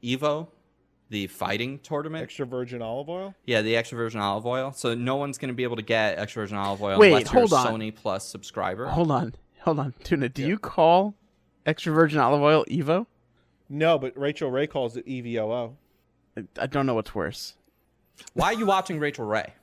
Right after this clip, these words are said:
Speaker 3: <laughs> That's,
Speaker 2: I'm not
Speaker 3: that's what
Speaker 2: watching
Speaker 3: I don't know
Speaker 2: Rachel
Speaker 3: what's
Speaker 2: Ray,
Speaker 3: worse
Speaker 2: but
Speaker 3: here.
Speaker 2: she, I just know these things. If I'm ever on Jeopardy, I know
Speaker 3: The
Speaker 2: who
Speaker 3: only
Speaker 2: said
Speaker 3: way
Speaker 2: it.
Speaker 3: to know that is to be watching Rachel Ray.
Speaker 2: No, I just know things, dude. I
Speaker 3: You watch
Speaker 2: wasn't
Speaker 3: Rachel
Speaker 2: watching
Speaker 3: Ray.
Speaker 2: I'm
Speaker 1: He
Speaker 2: not
Speaker 1: drinks
Speaker 2: watching
Speaker 1: stuff
Speaker 2: Ra-
Speaker 1: and he knows things.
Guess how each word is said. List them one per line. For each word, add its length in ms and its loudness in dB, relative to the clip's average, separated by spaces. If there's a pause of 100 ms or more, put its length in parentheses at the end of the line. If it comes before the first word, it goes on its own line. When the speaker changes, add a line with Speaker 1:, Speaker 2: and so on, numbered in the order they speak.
Speaker 3:
<laughs> 280 -6
That's, 180 12
Speaker 2:
I'm 60 -6
not 120 6
Speaker 3:
that's 120 8
what 100 2
Speaker 2:
watching 80 6
Speaker 3:
I 80 6
don't 140 4
know 80 8
Speaker 2:
Rachel 240 2
Speaker 3:
what's 100 4
Speaker 2:
Ray, 160 4
Speaker 3:
worse 60 0
Speaker 2:
but 120 2
Speaker 3:
here. 240 -8
Speaker 2:
she, 60 0
I 120 6
just 220 -4
know 220 6
these 200 -8
things. 300 -4
If 140 -4
I'm 120 -2
ever 220 4
on 140 2
Jeopardy, 480 0
I 80 2
know 100 2
Speaker 3:
The 60 8
Speaker 2:
who 120 10
Speaker 3:
only 160 8
Speaker 2:
said 160 10
Speaker 3:
way 180 12
Speaker 2:
it. 40 10
Speaker 3:
to 140 12
know 240 10
that 180 10
is 160 4
to 100 0
be 80 10
watching 460 8
Rachel 340 6
Ray. 420 6 (180)
Speaker 2:
No, 560 6
I 140 2
just 200 -10
know 220 0
things, 540 -6
dude. 340 -10 (600)
I 60 -2
Speaker 3:
You 80 6
watch 120 10
Speaker 2:
wasn't 160 2
Speaker 3:
Rachel 160 -6
Speaker 2:
watching 180 -10
Speaker 3:
Ray. 60 -18 (180)
Speaker 2:
I'm 100 -8
Speaker 1:
He 60 -4
Speaker 2:
not 100 -2
Speaker 1:
drinks 160 0
Speaker 2:
watching 60 -12
Speaker 1:
stuff 160 0
Speaker 2:
Ra- 20 -6
Speaker 1:
and 80 -8
he 60 -6
knows 240 -2
things. 360 -16